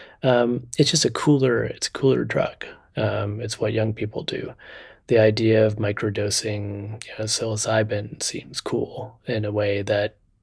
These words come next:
having a cocktail seems like nineteen fifties Mad Men and, you know, what your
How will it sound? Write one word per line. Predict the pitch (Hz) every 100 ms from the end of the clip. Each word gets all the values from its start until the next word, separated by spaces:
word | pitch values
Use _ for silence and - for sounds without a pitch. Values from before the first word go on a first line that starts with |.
| -
having | 110 113 104
a | 98
cocktail | - 104 101 - 101 101 104
seems | - 120 104 101
like | 107 98 -
nineteen | 101 98 104 98
fifties | 107 107 - 110 113
Mad | - 104 101
Men | 104 104 - -
and, | - _ -
you | 120
know, | 113 120 -
what | 123 -
your | -